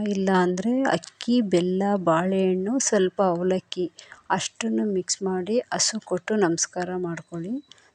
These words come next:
ತುಂಬ ಅಂದ್ರೆ ತುಂಬಾನೇ ಒಳ್ಳೇದಾಗುತ್ತೆ ಹಸುಗ್ ನಮಸ್ಕಾರ ಮಾಡ್ಕೊಂಡು ಅದಕ್ಕೇನಾದ್ರೂ ನಿಮ್ ಕೈಲಾದಷ್ಟು ಊಟ ಕೊಟ್ರೆ. ಅಕ್ಷಯ ತೃತೀಯದ ದಿನ ನೀವು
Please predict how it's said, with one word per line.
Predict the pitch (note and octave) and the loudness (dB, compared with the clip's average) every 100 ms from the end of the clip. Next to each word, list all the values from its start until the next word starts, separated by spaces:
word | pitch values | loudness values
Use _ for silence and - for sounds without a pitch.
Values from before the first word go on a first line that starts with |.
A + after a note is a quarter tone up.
| - | -10
ತುಂಬ | G#3 G3+ G#3 G3 | -8 -6 -6 -6
ಅಂದ್ರೆ | G3 G3 G#3+ - | -6 -6 -8 -6
ತುಂಬಾನೇ | F#3+ F#3 F#3 F#3+ G3 A3 | -8 -6 -8 -8 -6 -4
ಒಳ್ಳೇದಾಗುತ್ತೆ | G3 D#3+ E3+ E3 E3 E3+ _ G3 | -4 -4 -6 -8 -10 -14 _ -6
ಹಸುಗ್ | G#3 - F3+ F#3 | -4 -6 -6 -6
ನಮಸ್ಕಾರ | E3+ D#3+ - E3+ E3+ | -6 -6 -8 -8 -8
ಮಾಡ್ಕೊಂಡು | E3+ E3 - E3+ E3+ E3 E3+ D3+ D3+ F#3 | -8 -10 -10 -10 -10 -8 -8 -10 -14 -14
ಅದಕ್ಕೇನಾದ್ರೂ | E3+ E3+ - E3+ E3+ E3 F#3 - G3 | -14 -14 -12 -10 -10 -10 -12 -12 -16
ನಿಮ್ | - F#3+ | -10 -10
ಕೈಲಾದಷ್ಟು | - F3+ F3 F3+ F3 F3+ - F3+ | -6 -6 -4 -6 -6 -8 -4 -4
ಊಟ | D#3+ E3 E3 | -4 -6 -6
ಕೊಟ್ರೆ. | E3 - F3+ D4 _ _ _ _ _ _ _ _ _ _ - | -10 -10 -8 -8 _ _ _ _ _ _ _ _ _ _ -8
ಅಕ್ಷಯ | A3 - - C4 B3 | -6 -4 0 2 2
ತೃತೀಯದ | - F#3+ - F3 F3 F3+ E3+ | 2 -2 6 6 8 4 4
ದಿನ | E3+ F#3 G#3+ A3 | 2 2 0 0
ನೀವು | F#3 F3+ F#3 | 0 0 -2